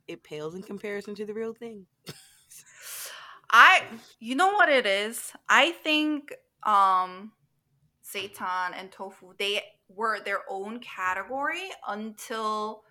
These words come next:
Speaker 2: people here in the Western countries were like,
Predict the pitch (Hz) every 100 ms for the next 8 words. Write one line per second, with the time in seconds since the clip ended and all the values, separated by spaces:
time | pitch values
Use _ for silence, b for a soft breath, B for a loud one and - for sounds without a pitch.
0 | b _ - 240 - 220 226 233 226 220
1 | 208 190 185 180 - - 185 180 180 190
2 | 214 - 190 - 180 190 180 170 175 175
3 | - - 175 170 170